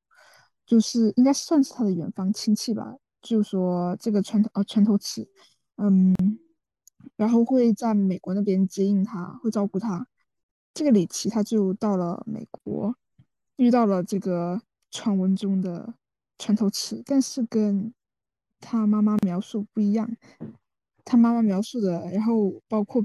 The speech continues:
他给的那个信息是船头尺在美国大有所为，反正就是条件很好。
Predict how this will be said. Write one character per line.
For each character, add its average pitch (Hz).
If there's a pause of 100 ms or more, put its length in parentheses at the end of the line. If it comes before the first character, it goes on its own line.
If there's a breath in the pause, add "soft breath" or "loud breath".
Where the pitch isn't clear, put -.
(100)
他 214 (300)
给 -
的 170
那 214
个 214
信 226
息 208 (100)
是 208 (320 soft breath)
船 - (200)
头 208
尺 -
在 226
美 185
国 175 (120)
大 220
有 202
所 214
为， 220
反 190
正 202
就 240
是 233
条 202
件 208
很 180
好。 226